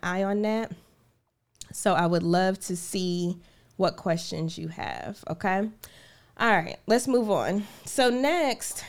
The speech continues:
I wanted to talk about, um, this article that I read this morning, which I thought was really interesting. A local Chick-, well, not local, a North Carolina Chick-fil-A,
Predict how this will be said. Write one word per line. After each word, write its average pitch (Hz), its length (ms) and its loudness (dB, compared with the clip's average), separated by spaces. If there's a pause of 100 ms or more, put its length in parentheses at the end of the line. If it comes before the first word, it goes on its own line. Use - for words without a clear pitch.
(140)
I 214 60 2
wanted 233 220 2
to 240 80 -2
talk 202 280 -2
about, 185 600 2
um, 175 240 2
this 170 200 -2
article 262 380 2
that 226 120 2
I 220 40 2
read 202 240 -2
this 170 200 -8
morning, 143 540 -6
which 208 180 2
I 254 100 2
thought 220 200 4
was 170 160 0
really 160 240 -2
interesting. 156 680 -4 (500)
A 214 100 6
local 302 400 4
Chick-, 277 300 -6
well, 185 300 6
not 180 260 -2
local, 143 500 -4
a 196 80 2
North 247 280 4
Carolina 220 640 4
Chick-fil-A, 170 760 -4